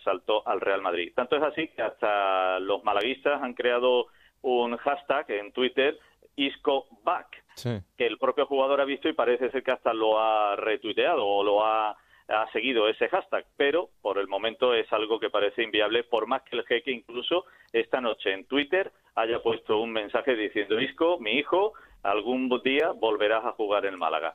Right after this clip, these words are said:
Speaker 1: ¿Cuándo? Es lo que no sabemos.
Speaker 2: Bueno, habrá que ponerle fecha, pero de momento parece que, que no va a ser así, así que mañana todo el mundo tranquilo en Madrid y la gente de Málaga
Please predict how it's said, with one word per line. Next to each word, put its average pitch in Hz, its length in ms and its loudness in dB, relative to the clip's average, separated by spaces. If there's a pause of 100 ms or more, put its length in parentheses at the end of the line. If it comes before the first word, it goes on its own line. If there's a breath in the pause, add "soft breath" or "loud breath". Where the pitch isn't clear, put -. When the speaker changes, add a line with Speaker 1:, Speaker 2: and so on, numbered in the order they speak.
Speaker 1:
¿Cuándo? 170 440 0 (100)
Es 117 80 -4
lo 120 160 2
que 113 80 2
no 95 120 -6
sabemos. 90 520 -8
Speaker 2:
Bueno, 110 240 -4 (120)
habrá 101 200 0
que 101 80 -2
ponerle 104 340 -2
fecha, 117 320 2
pero 104 160 0
de 98 60 0
momento 101 340 0
parece 98 320 0
que, 90 340 -2 (180)
que 120 120 4
no 127 140 6
va 123 80 8
a - 20 4
ser 120 180 0
así, 117 280 0
así 110 480 -4
que 113 100 2
mañana 110 540 4
todo 113 180 4
el 110 60 4
mundo 107 240 2
tranquilo 101 380 0
en 110 40 2
Madrid 107 460 4
y 113 160 2
la 98 140 0
gente 104 200 0
de 101 100 4
Málaga 101 380 4